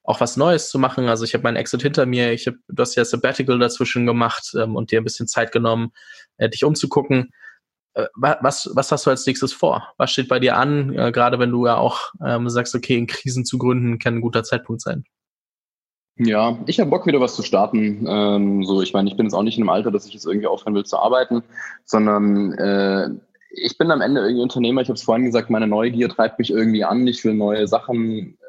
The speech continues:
Speaker 2: machen, Dinge aufbauen, Dinge verstehen, so. Und ich hab Bock, wieder was zu starten und schau mir da, da gerade verschiedene Geschäftsmodelle an und bin aber glücklicherweise, äh, auch in, in der Situation, dass ich das Ganze in Ruhe machen kann, mir überlegen kann,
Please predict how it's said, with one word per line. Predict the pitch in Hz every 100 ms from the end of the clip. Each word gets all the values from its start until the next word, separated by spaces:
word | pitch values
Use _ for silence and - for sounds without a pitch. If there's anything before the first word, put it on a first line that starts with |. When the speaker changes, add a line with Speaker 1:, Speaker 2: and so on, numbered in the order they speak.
| - - - 98
Speaker 2:
machen, | 104 - 107
Dinge | 101 104 92
aufbauen, | 95 120 - 104 104 104
Dinge | 104 104
verstehen, | - - 98 107 110
so. | 101
Und | 101
ich | 101
hab | -
Bock, | 95 - _ -
wieder | - 101
was | 101 101
zu | -
starten | - 92 101
und | 104
schau | 95 98
mir | 101
da, | 90 87 80 _
da | - 87
gerade | 92 95
verschiedene | 101 - 101 98
Geschäftsmodelle | - 101 - 101 92 90
an | 90 110
und | 98 - - - _ _
bin | - 107
aber | 104
glücklicherweise, | 104 - 110 92 95 110 110
äh, | 104 90 73 50 76 92 92 80 -
auch | 60 95 -
in, | - 104
in | 190
der | 92
Situation, | 101 98 185 - 104 107 101 104 - 98
dass | 98
ich | -
das | 95
Ganze | - 95 101
in |
Ruhe | 110 147
machen | 139 131 127
kann, | - 117 117 107
mir | 104
überlegen | 98 95 101 104
kann, | 101 98